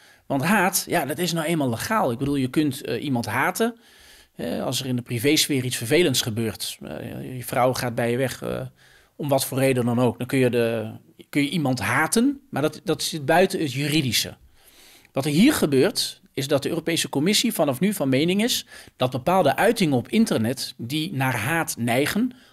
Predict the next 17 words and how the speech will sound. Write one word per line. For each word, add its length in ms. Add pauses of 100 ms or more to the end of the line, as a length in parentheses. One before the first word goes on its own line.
(160)
ook 200
verboden 500
moeten 240
worden. 300 (480)
Nu 460
hebben 160
we 60
net 80
gezien 260
dat 160
er 80
een 160
patchwork 540
was 200
van 100
allerlei 380
wetten 360